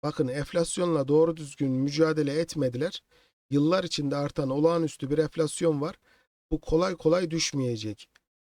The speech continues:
Faizler uzun bir süre yüksek kalmalı. Enflasyon düşmeden seçim var diye faizleri indirirlerse yine aynı sonucu yaşarız.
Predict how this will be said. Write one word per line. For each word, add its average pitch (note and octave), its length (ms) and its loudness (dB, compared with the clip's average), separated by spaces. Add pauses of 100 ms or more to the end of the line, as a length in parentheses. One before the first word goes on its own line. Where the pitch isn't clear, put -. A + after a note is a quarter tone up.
(200)
Faizler D#3 500 0
uzun F3 380 -4
bir E3 80 2
süre D#3 260 -2
yüksek F3+ 460 -4
kalmalı. C#3 580 -4
Enflasyon D#3+ 600 -2
düşmeden D3+ 520 -2 (440)
seçim D#3+ 420 -2
var F3 220 4
diye C#3 200 0
faizleri D#3 580 0
indirirlerse E3+ 840 -2 (460)
yine F#3+ 180 0
aynı F3+ 280 2
sonucu F3+ 400 -2
yaşarız. D#3 580 0